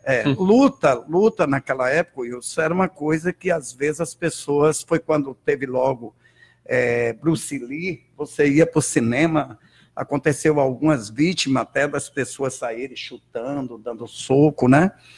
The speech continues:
Speaker 1: E quando eu tive, eu trabalhava na época Chevrolet, tinha o Willis aqui na frente, e naquele período eu pegava peça,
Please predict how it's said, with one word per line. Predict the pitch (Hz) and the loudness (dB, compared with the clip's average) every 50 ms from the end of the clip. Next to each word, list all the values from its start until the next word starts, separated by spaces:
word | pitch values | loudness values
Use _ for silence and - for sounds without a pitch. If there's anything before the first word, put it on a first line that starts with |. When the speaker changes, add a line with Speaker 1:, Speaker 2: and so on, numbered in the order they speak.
| - - - - _ _ | -20 -20 -20 -20 _ _
Speaker 1:
E | - 170 185 | 2 4 4
quando | 180 - - 220 233 240 233 214 226 208 | 4 4 4 6 6 6 6 6 8 8
eu | 202 220 220 | 8 8 8
tive, | - - - - 170 170 175 151 180 | 6 2 0 2 2 2 4 4 2
eu | 170 | 0
trabalhava | 170 185 180 165 147 143 139 131 131 139 127 135 139 | 2 2 0 2 2 2 0 2 0 0 0 0 -2
na | 135 127 | -2 -2
época | 123 120 123 - - 131 | -4 -4 -6 -8 -10 -10
Chevrolet, | 123 - - 131 123 120 127 131 127 139 170 185 180 | -8 -4 -4 -4 -4 -2 -4 -2 2 2 4 2 2
tinha | 175 - - 156 135 | 0 0 -2 0 0
o | 131 127 | 0 -2
Willis | 123 131 135 147 143 131 127 110 117 | -2 0 0 0 0 -2 -4 -4 -4
aqui | 123 113 - - | -6 -6 -6 -10
na | 123 123 117 | -8 -6 -8
frente, | 117 - - 127 139 156 180 185 - - - _ _ _ _ _ _ _ - | -8 -10 -10 -8 -4 -4 -4 -4 -6 -10 -14 _ _ _ _ _ _ _ -4
e | - 196 | 0 2
naquele | 214 214 214 - 226 220 233 | 2 2 4 2 2 2 2
período | - - 185 156 139 147 160 180 208 202 156 147 165 | 2 2 2 2 2 2 4 4 4 4 4 2 0
eu | 175 180 180 190 185 | 2 2 2 2 0
pegava | - - - 185 165 175 185 175 220 214 | -2 0 2 2 4 4 4 4 4 2
peça, | - - - 156 165 180 170 - - 135 110 104 | 2 2 2 4 4 4 2 -2 -6 -8 -8 -8